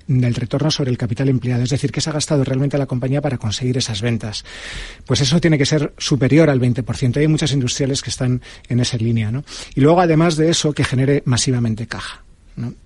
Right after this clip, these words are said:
Y, mm, eh, todo esto metido con lo que acabamos, vamos, lo que hemos comentado anteriormente, lo tenemos que poner en contexto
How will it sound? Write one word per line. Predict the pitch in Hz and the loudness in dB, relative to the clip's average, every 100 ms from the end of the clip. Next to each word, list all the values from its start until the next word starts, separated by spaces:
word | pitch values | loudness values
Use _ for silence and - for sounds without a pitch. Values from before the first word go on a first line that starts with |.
| - | -4
Y, | 147 135 | 0 2
mm, | 127 127 135 - | 2 0 -2 -2
eh, | 156 131 127 - | -2 0 -2 0
todo | 185 190 | 2 4
esto | - 208 - - | 2 0 -2 -2
metido | 160 143 135 175 175 | 2 2 2 2 2
con | 170 131 | 2 0
lo | 123 | 0
que | 131 | -2
acabamos, | 127 147 151 151 | 0 2 2 0
vamos, | 143 131 131 | 0 -2 -2
lo | |
que | 123 | -4
hemos | 131 135 - | -2 -2 -2
comentado | 143 131 135 131 | 0 0 0 0
anteriormente, | 127 127 131 147 151 156 226 | 0 -2 -2 0 0 -2 -6
lo | 196 131 | -4 -2
tenemos | 127 139 151 | 0 0 0
que | - | -2
poner | 131 135 139 | -2 0 0
en | 139 | 0
contexto | 135 131 139 - 139 | 0 0 -4 -4 -6